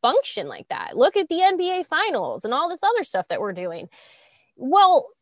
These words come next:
yeah, um, but the United States is in a much different situation as one country with the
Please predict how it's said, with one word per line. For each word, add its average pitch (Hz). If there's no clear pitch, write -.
yeah, 262
um, 285
but -
the 269
United 359
States 339
is 254
in 262
a 233
much 233
different 240
situation 226
as 175
one 208
country 277
with 220
the 240